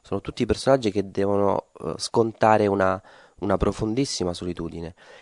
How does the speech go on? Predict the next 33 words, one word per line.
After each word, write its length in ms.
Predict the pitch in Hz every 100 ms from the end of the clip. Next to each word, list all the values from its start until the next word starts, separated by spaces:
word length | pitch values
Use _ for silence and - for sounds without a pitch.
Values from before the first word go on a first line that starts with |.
| _
In 100 | 98
qualche 460 | - 98 - 110 - -
modo, 600 | 131 151 180 180 - -
in, 220 | - 101 101
in 180 | 107 104
un-, 340 | 101 98 95 - -
in 180 | - 104
alcuni 280 | 98 - 104
di 60 |
loro 220 | 107 180 180
derivata 380 | 113 101 98
dal 180 | 95 90
successo, 760 | - - - 90 82 - 90 98
e 80 | -
quindi 280 | 107 95 90
il 100 | 90
mestiere 300 | 92 - 95
del 120 | 95
calciatore 460 | - 92 - 110 123
e 40 |
quello 180 | - 101
del 140 | 92
cantante, 800 | - 92 - 92 85 90 - 87 - - - - _
che 160 | 95
devono 220 | 95 95 90
scontare 640 | - 101 92 104 101 - -
l'anonimato 680 | 92 92 95 98 98 95
nel, 520 | 92 90 90 - - -
nel 200 | 90 90
grigiore 420 | 95 92 98 95
degli 180 | 92 90
anni 180 | 90 92
ottanta. 720 | 87 - 85 80 85 - -